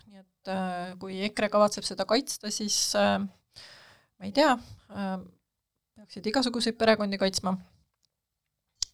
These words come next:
Ja nad ei luba perekonna tähenduse muutmist riigi õigusaktides. Aga kuna perekonna tähendust ei ole üheski riigi õigusaktis, siis, äh, äh, see on, äh, noh, kui nad ütlevad, et nad, äh, ei luba selle muutmist,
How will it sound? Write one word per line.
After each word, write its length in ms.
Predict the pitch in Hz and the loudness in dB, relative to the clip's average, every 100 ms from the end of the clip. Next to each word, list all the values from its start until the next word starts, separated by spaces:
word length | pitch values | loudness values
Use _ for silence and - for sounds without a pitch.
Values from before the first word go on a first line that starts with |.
| - | 0
Ja 460 | 202 208 208 196 | 6 10 10 8
nad 180 | 190 196 | 4 0
ei 100 | 196 | 4
luba 280 | 214 262 240 | 4 6 4
perekonna 580 | 233 226 247 226 208 196 | 6 8 8 6 0 2
tähenduse 520 | 196 240 233 196 202 | 4 4 2 0 -2
muutmist 520 | 190 254 247 220 - | 2 0 0 -6 -4
riigi 260 | 196 208 208 | -2 -2 0
õigusaktides. 880 | 190 185 175 175 - 165 175 - - _ _ _ | -4 -2 -4 -4 -8 -10 0 0 0 _ _ _
Aga 180 | 185 190 | -6 -6
kuna 200 | 190 185 | -4 -4
perekonna 720 | 202 262 240 185 180 175 175 185 | 4 6 8 4 2 4 2 2
tähendust 760 | 214 226 190 175 175 - - - | 0 4 2 2 -2 -4 -6 -8
ei 120 | - 208 | 2 6
ole 200 | 294 196 160 | 10 10 10
üheski 340 | 175 170 - | 4 0 0
riigi 240 | 170 170 160 | -2 -2 -4
õigusaktis, 720 | 175 170 165 170 - - - _ _ | -6 -6 -8 -8 -8 -6 -6 _ _
siis, 380 | - 185 - | -8 -4 -2
äh, 300 | - 175 170 - _ _ _ | 2 2 2 -2 _ _ _
äh, 260 | 190 190 190 | -12 -8 -6
see 140 | 190 | -4
on, 100 | 190 190 185 | -4 -4 -2
äh, 200 | 185 175 | -2 -2
noh, 160 | 196 185 - | -4 -8 -10
kui 100 | _ | _
nad 140 | 185 208 | -4 -2
ütlevad, 300 | 208 190 185 | 2 2 2
et 120 | 185 | 0
nad, 240 | 185 180 - | -6 -8 -4
äh, 180 | 170 180 180 _ | -2 -2 -10 _
ei 120 | 202 | -18
luba 200 | 214 240 202 | -2 4 4
selle 200 | 196 190 | 4 -2
muutmist, 680 | 285 330 - 214 196 - | 0 0 0 4 4 4